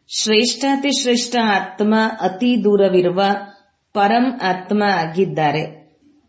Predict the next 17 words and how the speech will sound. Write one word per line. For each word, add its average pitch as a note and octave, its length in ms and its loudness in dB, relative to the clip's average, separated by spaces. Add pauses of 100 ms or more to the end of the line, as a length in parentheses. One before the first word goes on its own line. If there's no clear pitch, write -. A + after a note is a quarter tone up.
(120)
ತಂದೆಯು F#3+ 480 4
ತಿಳಿಸುತ್ತಾರೆ, F3+ 760 0
"ಹೇಗೆ F#3 420 0
ನೀವು F#3+ 340 2
ಗುಪ್ತವಾಗಿದ್ದೀರೋ, E3 1120 -2 (440)
ಹಾಗೆಯೇ A#3 460 0
ನಾನು G#3 400 2
ಸಹ G#3 320 -2 (160)
ಗುಪ್ತವಾಗಿ F#3 680 0
ಬರುತ್ತೇನೆ. D#3 720 -2 (640)
ನಾನು A3 440 2
ಗರ್ಭ F#3+ 300 2 (100)
ಜೈಲಿನಲ್ಲಿ G#3 680 2
ಬರುವುದಿಲ್ಲ. E3 560 0 (720)
ನನ್ನ G#3+ 340 4
ಹೆಸರೊಂದೇ A3 880 2
ಶಿವ F#3+ 360 -2